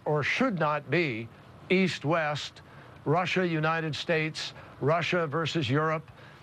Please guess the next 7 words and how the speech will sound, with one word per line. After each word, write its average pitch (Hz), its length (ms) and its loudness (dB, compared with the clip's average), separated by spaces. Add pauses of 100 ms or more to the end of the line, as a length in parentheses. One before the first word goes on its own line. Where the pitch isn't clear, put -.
(160)
This 208 240 2
is 190 160 2
about 175 320 0
the 170 60 -6
people 196 640 0
of 151 120 0
Ukraine. 143 680 0